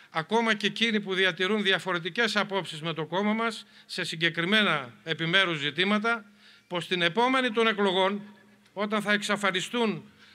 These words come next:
όλα αυτά που βλέπουμε, τα selfies,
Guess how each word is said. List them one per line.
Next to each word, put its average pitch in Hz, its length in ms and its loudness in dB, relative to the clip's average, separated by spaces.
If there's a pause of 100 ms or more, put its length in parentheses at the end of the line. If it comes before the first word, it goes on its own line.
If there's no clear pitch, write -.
(320)
όλα 214 240 2
αυτά 208 260 2
που 190 140 -4
βλέπουμε, 170 680 0 (520)
τα 185 220 -2
selfies, 208 420 2